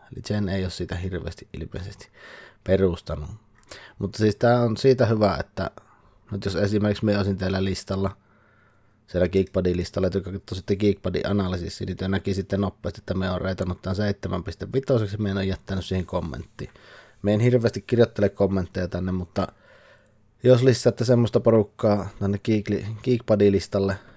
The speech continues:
jotka kirjoittaa kommentteja, niin sinä saat suoraan niitten kaikkien,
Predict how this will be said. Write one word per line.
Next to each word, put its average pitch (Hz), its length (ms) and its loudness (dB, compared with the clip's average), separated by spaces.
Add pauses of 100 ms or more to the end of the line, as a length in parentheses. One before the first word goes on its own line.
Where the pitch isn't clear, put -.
(120)
jotka 117 340 2
kirjoittaa 101 420 0
kommentteja, 95 500 0
niin 101 120 2
sinä 107 220 -2
saat 107 180 0
suoraan 110 420 4
niitten 95 300 -2 (840)
kaikkien, 117 560 2